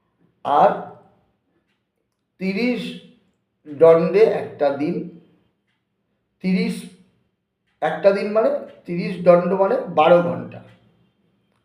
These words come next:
এটা একটা দিন। আবার রাত্রে তিরিশ দণ্ড, এই নিয়ে টোটাল অহরাত্র। কিন্তু তিরিশ মুহূর্ত মানে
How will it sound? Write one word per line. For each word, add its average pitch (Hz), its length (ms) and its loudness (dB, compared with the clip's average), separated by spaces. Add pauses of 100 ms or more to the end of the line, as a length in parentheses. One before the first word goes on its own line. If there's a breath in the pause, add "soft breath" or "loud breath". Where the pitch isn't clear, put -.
(260)
এটা 180 160 4
একটা 175 220 4
দিন। - 400 -4
আবার 185 220 6
রাত্রে 180 580 0 (240)
তিরিশ 180 320 -6
দণ্ড, 165 280 2
এই - 280 -6
নিয়ে 165 220 0 (220)
টোটাল 170 520 0
অহরাত্র। 139 640 -2 (1040)
কিন্তু 226 640 0
তিরিশ 247 480 -4
মুহূর্ত 240 440 2
মানে 180 440 4